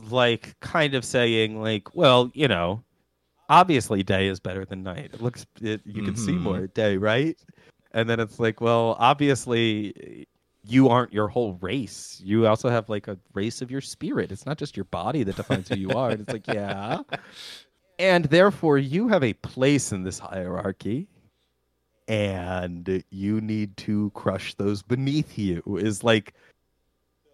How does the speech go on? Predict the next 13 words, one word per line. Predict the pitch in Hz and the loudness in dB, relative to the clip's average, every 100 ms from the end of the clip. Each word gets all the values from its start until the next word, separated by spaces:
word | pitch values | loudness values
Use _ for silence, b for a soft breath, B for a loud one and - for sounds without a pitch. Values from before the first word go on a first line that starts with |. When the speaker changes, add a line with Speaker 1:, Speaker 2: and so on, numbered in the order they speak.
| - | 6
Speaker 1:
the | 147 131 | 8 8
place | - 170 160 | 6 2 4
he | 165 | 0
kinda | 170 147 | 2 2
lets | 123 123 131 - 117 | 2 4 4 2 -4
you | 104 | -4
get | 101 110 - | 0 -2 -2
to | - 90 80 78 | -12 -14 -14 -10
on | 95 | -6
his | 101 101 | -4 0
own. | 101 85 78 76 90 _ | 0 0 -6 -16 -20 _
Speaker 2:
Huh. | - 117 87 85 85 _ | 0 2 2 0 -4 _
Okay. | 92 120 131 80 85 | -8 -4 0 0 -2